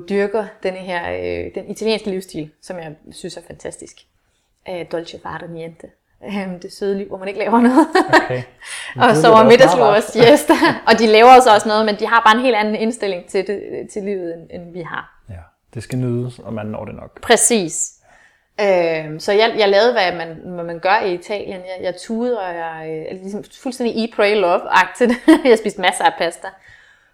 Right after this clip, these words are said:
Speaker 1: Og, øhm, i den periode, hvor jeg boede i Danmark, efter min mor, hun døde, der tog jeg tyve kilo på. Øhm, af bare at spise, øh, ostemad om aftenen, og jeg kunne simpelthen ikke sove, medmindre at jeg spiste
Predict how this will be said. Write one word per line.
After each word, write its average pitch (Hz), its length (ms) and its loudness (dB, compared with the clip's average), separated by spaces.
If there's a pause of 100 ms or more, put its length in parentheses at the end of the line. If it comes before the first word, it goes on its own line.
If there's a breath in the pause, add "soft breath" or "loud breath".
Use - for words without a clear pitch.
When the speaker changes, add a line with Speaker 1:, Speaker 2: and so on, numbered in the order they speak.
(120)
Speaker 1:
Og, 190 320 4
øhm, 156 400 -2
i 226 60 -4
den 254 180 2
periode, 240 380 2
hvor 262 80 0
jeg 196 120 0
boede 220 200 0
i 226 40 0
Danmark, 185 340 -6
efter 202 200 -14
min 185 120 -16
mor, 180 80 -18
hun 202 140 -14
døde, 185 180 -8
der 208 60 -8
tog - 220 -8
jeg 165 280 -6
tyve 233 240 -6
kilo 208 260 -8
på. 170 160 -10 (560)
Øhm, 175 380 -6
af 185 260 -4 (100)
bare 175 320 0
at 185 80 -12
spise, 170 420 -12
øh, 156 160 -8
ostemad 196 340 -8
om 170 220 -10
aftenen, 175 580 -8
og 165 200 -4
jeg 165 80 -6
kunne 175 200 -14
simpelthen 202 140 -4
ikke 240 160 -6
sove, 185 540 -2
medmindre 190 400 -10
at 196 80 -12
jeg 185 80 -6
spiste - 420 -12